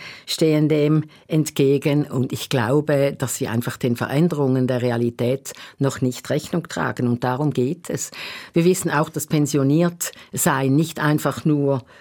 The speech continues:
lustvoll ist für viele Menschen. Wir wissen, dass der Alkoholkonsum und der Medikamentenkonsum bei vielen Menschen zunimmt, dass viele soziale Kontakte und vieles andere mehr verloren gehen.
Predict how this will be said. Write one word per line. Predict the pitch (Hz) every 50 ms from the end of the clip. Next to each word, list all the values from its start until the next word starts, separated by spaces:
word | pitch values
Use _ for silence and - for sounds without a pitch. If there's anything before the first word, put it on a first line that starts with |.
| - _ -
lustvoll | 131 135 175 170 - - - - - 208 196 202
ist | 202 233 254 254 - -
für | - - 208
viele | 196 - 202 196 190 196 185
Menschen. | 180 180 180 196 202 - - 196 -
Wir | - 147 139
wissen, | 156 165 160 - - 156
dass | 147 147 139 -
der | - 110
Alkoholkonsum | 113 135 127 - 127 117 143 165 180 175 - 185 165 160 170 160 156 160 139
und | 123 120 - - 113
der | 110 113 113
Medikamentenkonsum | 120 117 123 120 - 127 123 135 156 165 165 - 180 - - 156 151 147 - 143 135 135 139 - - - _ _
bei | - 107
vielen | - - 165 165 160 151 147
Menschen | 143 139 139 135 127 - 131 127 127 120 - - - - - - _
zunimmt, | - - 170 180 196 208 214 208 220 247 240 - - -
dass | 139 127 - -
viele | - 160 160 156 143
soziale | - 127 - - - 127 117 120 135 151 160 147 143 147 - -
Kontakte | - 143 131 - - 131 127 143 - - - - 220 233 262 240
und | 147 110 113 - - - - - _
vieles | - - 190 175 151 - - -
andere | 139 135 143 170 175 170 165
mehr | 151 135 127 131 139 143 143 - - -
verloren | - - 151 143 135 135 139 143 143 135
gehen. | 127 127 117 110 101 98 92